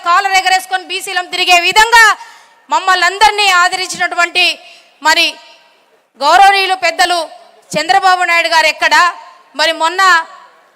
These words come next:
సభలో మనం చూసాం, ఒక దళిత మంత్రిని సాక్షాత్తు పెద్దిరెడ్డి మోకాళ్ళ మీద, మోకాళ్ళ మీద పబ్లిక్‌గా సమావేశంలో మోకాళ్ళ మీద కూర్చోబెట్టుకున్న ఈ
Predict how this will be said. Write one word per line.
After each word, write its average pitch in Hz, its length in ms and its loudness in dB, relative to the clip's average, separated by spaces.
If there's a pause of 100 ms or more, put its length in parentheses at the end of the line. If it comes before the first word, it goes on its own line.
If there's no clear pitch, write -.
(180)
సభలో 349 440 4 (360)
మనం 349 180 0 (120)
చూసాం, 415 360 -2 (1000)
ఒక 294 160 -6 (180)
దళిత 392 300 0 (880)
మంత్రిని 392 520 0 (180)
సాక్షాత్తు 359 580 2 (140)
పెద్దిరెడ్డి 339 560 2 (560)
మోకాళ్ళ 415 440 4 (140)
మీద, 392 160 0 (540)
మోకాళ్ళ 415 400 4 (140)
మీద 427 120 0 (140)
పబ్లిక్‌గా 403 480 -2 (120)
సమావేశంలో 381 760 0 (440)
మోకాళ్ళ 381 340 4 (100)
మీద 359 100 2 (100)
కూర్చోబెట్టుకున్న 339 640 0 (560)
ఈ - 20 2